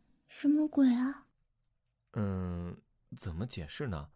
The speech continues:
Speaker 2: 嗯，就类似于《英雄联盟》的排位赛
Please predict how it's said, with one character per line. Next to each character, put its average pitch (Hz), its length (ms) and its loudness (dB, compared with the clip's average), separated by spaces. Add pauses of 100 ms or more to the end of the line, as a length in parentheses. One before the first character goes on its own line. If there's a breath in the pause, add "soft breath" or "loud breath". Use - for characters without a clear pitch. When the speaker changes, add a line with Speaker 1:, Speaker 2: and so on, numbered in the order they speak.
(560)
Speaker 2:
嗯， 143 240 -10
就 135 200 -6
类 131 160 -2
似 120 260 -6
于 104 500 -4
《英 113 180 -8
雄 113 140 -6
联 104 120 -2
盟》 110 120 -6
的 117 80 -6
排 107 140 -10
位 113 120 -4
赛 98 340 -6